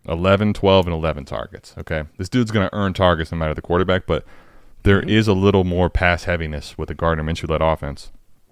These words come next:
Speaker 1: Starting at week six, Mike, fourteen, thirteen, twelve, thirteen, sixteen, eleven. Like, that's,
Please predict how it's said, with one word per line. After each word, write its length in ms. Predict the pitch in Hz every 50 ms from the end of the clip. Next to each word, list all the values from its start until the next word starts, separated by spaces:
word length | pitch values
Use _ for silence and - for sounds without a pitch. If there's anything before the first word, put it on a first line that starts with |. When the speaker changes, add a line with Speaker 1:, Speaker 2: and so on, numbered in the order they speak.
| _ _ _ _ _ _ - - - - _ _ _ _ _ _ _
Speaker 1:
Starting 320 | - - 110 107 117 127 117
at 120 | - -
week 260 | 92 98 110 107 - -
six, 400 | - - - 107 92 - - -
Mike, 280 | 71 67 64 - - - - _ _ _ - - - - - - -
fourteen, 640 | - - - 92 92 - - - - 73 67 69 - - _ _ _ - - _ _
thirteen, 640 | - 98 98 - - - - - - - 98 - _ _
twelve, 460 | - - - 98 90 90 85 80 -
thirteen, 440 | - - 92 90 - - - 90 85
sixteen, 380 | - - 87 - - - 87 80
eleven. 520 | 80 78 78 80 82 80 78 73 65 - - _ _ - - - _ _ _ - _ _ _ _ _ _ _ _ _ _ _ _ _ _
Like, 120 | - - 147
that's, 240 | 185 190 - -